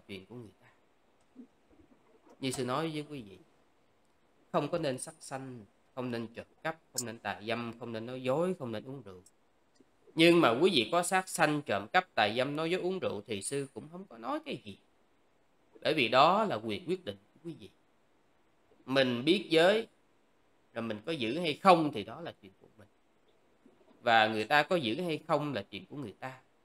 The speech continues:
Mình, à, tránh cái thái độ là mình học được một tí xíu về giới đó. Rồi mình cứ cắn chết một cái là mình cứ đem cái đó đi đâu rồi mình áp cái đó để mà mình, à, so. Giống như á, mình chỉ có một cái thước mười, gọi là mười phân,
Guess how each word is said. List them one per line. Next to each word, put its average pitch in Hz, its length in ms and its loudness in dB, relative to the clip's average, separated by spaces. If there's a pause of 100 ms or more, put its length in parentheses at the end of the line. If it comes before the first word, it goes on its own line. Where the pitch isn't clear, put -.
(420)
Mình, 107 400 -6
à, 101 360 -2
tránh 214 280 2
cái 208 120 -2
thái 180 180 -4
độ 104 300 -2
là 104 100 -2
mình 98 280 -10
học 101 200 -12
được 104 180 -10
một - 180 -16
tí 170 140 -4
xíu 175 260 -4
về 127 120 -6
giới 139 400 0
đó. 226 80 -6 (800)
Rồi 113 120 0
mình 104 140 -4
cứ 165 140 -6
cắn 170 280 -4 (100)
chết 220 240 6
một 107 180 -4
cái 156 300 0
là 147 100 -4
mình 101 220 -10 (120)
cứ 170 120 -2
đem 160 360 8
cái 175 100 0
đó 175 160 4
đi 151 160 -2
đâu 143 380 4
rồi 117 140 0
mình 101 340 -8 (360)
áp 202 360 2
cái 185 100 -4
đó 196 380 4
để 110 200 0
mà 151 140 -6
mình, 101 480 -10
à, 98 40 -16
so. 139 400 -2 (160)
Giống 170 180 -6
như 156 240 0
á, - 60 -6 (520)
mình 117 260 -4
chỉ 113 80 -2
có 190 200 0
một 151 260 0
cái 156 180 -2
thước 262 300 0
mười, 117 600 0
gọi 110 200 -2
là 113 140 0
mười 107 420 -2
phân, 147 220 -2